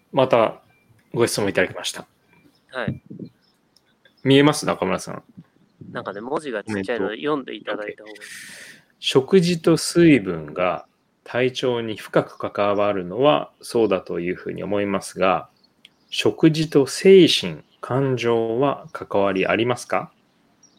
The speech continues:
Speaker 1: 例えば、
Speaker 2: はい。
Speaker 1: 怒りっぽい人、他人に対して攻撃的な人の気持ちを落ち着かせるような食事療法とかってあるんでしょうか？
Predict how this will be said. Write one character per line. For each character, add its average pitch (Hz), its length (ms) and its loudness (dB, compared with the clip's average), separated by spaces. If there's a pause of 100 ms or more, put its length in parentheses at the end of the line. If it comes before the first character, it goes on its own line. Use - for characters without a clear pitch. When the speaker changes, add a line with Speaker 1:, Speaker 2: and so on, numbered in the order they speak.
(300)
Speaker 1:
例 135 120 8
え 104 40 6
ば、 92 260 2
Speaker 2:
は 151 140 0
い。 - 80 -6 (440)
Speaker 1:
怒 110 260 4
り 156 80 4
っ 151 40 -4 (140)
ぽ 143 140 8
い 98 80 6
人、 - 260 -10 (640)
他 104 100 -4
人 120 220 -2
に 110 100 -4
対 101 160 0
し - 60 -6
て - 100 -18
攻 117 240 2
撃 120 260 2
的 107 220 -2
な 107 120 -2
人 - 220 -4
の 101 120 -2
気 - 140 -12
持 98 140 -4
ち - 140 -4
を 90 160 -2
落 - 260 -2
ち - 60 -14
着 - 40 -12
か 139 120 0
せ 143 160 0
る 139 80 2
よ 127 180 2
う - 20 -6
な 156 180 -6
食 - 320 -6
事 117 100 -6
療 113 240 -2
法 104 200 -2
と - 120 -10
か 98 120 -6
っ - 60 -20
て - 120 -6
あ 101 100 -2
る 120 140 -4
ん 98 60 -6
で 92 80 -4
し - 120 -6
ょ - 160 -6
う - 40 -20
か？ - 140 -12